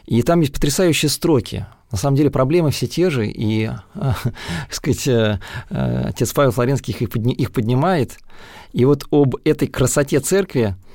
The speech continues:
у него есть, м, прекрасные слова. Я щас их просто процитирую. Э, он, м, Розанов пишет ему о том, что он был на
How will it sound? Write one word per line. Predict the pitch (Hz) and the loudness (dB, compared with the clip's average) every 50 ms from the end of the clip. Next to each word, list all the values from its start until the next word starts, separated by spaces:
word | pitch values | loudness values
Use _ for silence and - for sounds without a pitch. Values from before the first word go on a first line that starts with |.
| - - - - - - | -20 -20 -20 -20 -12 -4
у | - 120 | 0 2
него | 120 143 160 | 2 4 4
есть, | 139 143 139 - - - | 4 2 2 0 -2 -10
м, | - 147 127 135 123 117 113 113 110 110 107 107 107 101 | -12 -6 -2 2 2 4 4 4 4 4 2 2 0 0
прекрасные | - - 120 - - 147 156 139 - 139 127 120 117 | 0 -2 0 2 2 2 2 2 2 0 2 2 0
слова. | - - 131 135 147 143 127 107 95 92 101 - | 0 2 2 2 4 4 4 2 2 0 -2 -4
Я | 123 110 | -4 -4
щас | 101 - 127 - - | -4 -4 -4 -6 -6
их | 113 92 - - 370 262 208 | -8 -10 -10 -18 -20 -16 -10
просто | - 110 - - 123 107 - - | -8 -8 -6 -6 -8 -8 -8 -6
процитирую. | - 120 - - 127 - - 160 131 113 101 90 92 - - - - - - - - - - - - - - - - - - - - - - - - - - - _ - | -4 -4 -2 -2 -2 2 4 4 4 4 4 2 0 -6 -10 -16 -16 -14 -14 -14 -14 -14 -16 -18 -20 -20 -20 -20 -20 -20 -20 -20 -20 -20 -20 -20 -20 -20 -20 -20 _ -6
Э, | - 120 113 113 113 110 107 117 - | -2 2 2 4 4 6 4 4 4
он, | 160 139 131 - - - | 4 4 2 2 0 0
м, | 131 123 120 117 113 110 107 90 | 2 4 4 4 4 2 0 0
Розанов | - - 120 107 147 160 - 127 117 104 - - | -2 0 2 4 4 4 4 4 2 2 0 0
пишет | - 143 131 - - - - | 0 0 0 0 -2 -2 0
ему | 117 120 113 | 0 2 2
о | 107 | 0
том, | - 127 113 | 0 -2 -2
что | - - 117 | 0 0 0
он | 117 | 2
был | 113 120 107 | 2 2 2
на | 98 98 110 113 110 107 101 98 92 | 2 2 2 2 2 2 2 0 -2